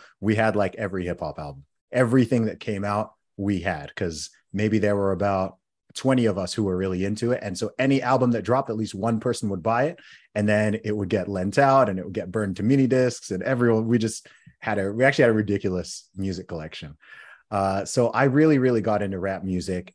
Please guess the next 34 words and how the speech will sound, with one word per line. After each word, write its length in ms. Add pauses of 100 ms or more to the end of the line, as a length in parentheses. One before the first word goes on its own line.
in 220
my 220
mid-teens, 800
and 560 (420)
I 140
started 440
rapping 460
when 140
I 60
was 140
in 120
university. 640
So 160
I 20
went 220
to 260
Oxford, 640
I 160
did 180
computer 360
science 380
there. 280 (460)
In 100
my 140
first 360
year, 440 (1080)
just 440
out 180
of 140
boredom, 420 (160)
I 80
started, 560
um, 440 (420)
first 260